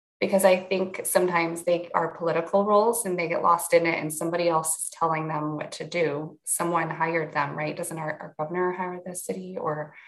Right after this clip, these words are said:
our mayor hire the city chief police?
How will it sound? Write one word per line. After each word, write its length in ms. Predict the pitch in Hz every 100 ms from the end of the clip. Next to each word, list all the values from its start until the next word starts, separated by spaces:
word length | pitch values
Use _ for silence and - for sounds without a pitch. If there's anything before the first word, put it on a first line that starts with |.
| -
our 60 | 180
mayor 260 | 165 160 175
hire 300 | 180 180 180
the 80 |
city 480 | 180 - 175 175 170 170 - - _ _
chief 300 | - - 185
police? 400 | - 185 180 -